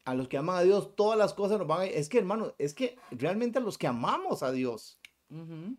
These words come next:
Speaker 1: vamos a ver el
Speaker 2: Ocho veintiocho.
Speaker 1: favor de Dios,
Speaker 2: Ujú.
Speaker 1: todas las cosas. Y cuando se dice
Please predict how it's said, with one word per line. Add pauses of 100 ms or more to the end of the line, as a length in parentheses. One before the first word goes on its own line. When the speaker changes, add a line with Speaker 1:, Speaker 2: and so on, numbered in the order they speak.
(100)
Speaker 1:
vamos
a
ver
el
Speaker 2:
Ocho
veintiocho.
Speaker 1:
favor
de
Dios,
Speaker 2:
Ujú.
Speaker 1:
todas
las
cosas. (460)
Y
cuando
se
dice